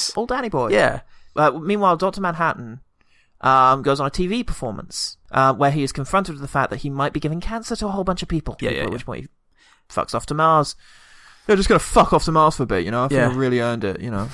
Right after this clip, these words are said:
Speaker 1: Put a lot of time in down at the energy plant and being a super god and everything, and
Speaker 2: Yeah.
Speaker 1: apparently if Russia's got a problem with it, they can just, you know, fuck off.
Speaker 2: It's time for this guy to put his feet up.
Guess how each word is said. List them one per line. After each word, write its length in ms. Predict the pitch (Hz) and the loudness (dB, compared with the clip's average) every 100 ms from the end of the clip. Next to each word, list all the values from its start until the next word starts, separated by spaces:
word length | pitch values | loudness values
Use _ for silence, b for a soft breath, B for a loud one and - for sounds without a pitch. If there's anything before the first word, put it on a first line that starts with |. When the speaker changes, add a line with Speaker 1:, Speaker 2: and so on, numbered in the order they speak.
| - | -4
Speaker 1:
Put 140 | - 156 | 4 6
a 20 | |
lot 100 | 147 | 6
of 60 | 131 | 6
time 300 | 175 135 127 | 4 4 2
in 100 | 113 | 0
down 160 | 120 | 0
at 40 | 104 | 0
the 80 | 123 | -2
energy 200 | 117 117 | -4 -6
plant 280 | - 110 107 | -6 -6 -4
and 80 | |
being 160 | 117 104 | -6 -6
a 40 | |
super 280 | 104 135 120 | -4 -2 -2
god 180 | 107 104 | -2 -4
and 100 | 104 | -4
everything, 400 | 98 110 113 113 | -10 -8 -8 -6
and 140 | 110 95 | -8 -4
Speaker 2:
Yeah. 300 | 151 120 110 - | -2 -2 -4 2
Speaker 1:
apparently 300 | 165 147 131 | 4 6 4
if 80 | |
Russia's 240 | 139 131 131 | 2 0 0
got 120 | 110 | -2
a 20 | |
problem 260 | - 135 120 | 0 0 0
with 140 | 107 | -4
it, 80 | 113 | -4
they 100 | 113 | -4
can 140 | 123 | -6
just, 240 | 131 117 - | -10 -10 -8
you 80 | 131 | -8
know, 180 | 107 - | -8 -10
fuck 440 | - - 127 - | -16 -6 -6 -6
off. 220 | 143 - | -14 -14
Speaker 2:
It's 120 | - - | -14 2
time 220 | 156 143 | 4 6
for 160 | 139 | 4
this 300 | 135 156 - | 2 4 4
guy 160 | - 107 | 4 2
to 80 | 113 | 2
put 200 | - 196 | 2 4
his 100 | 156 | 4
feet 240 | - 120 | 0 -2
up. 280 | 104 98 - | 0 -4 -6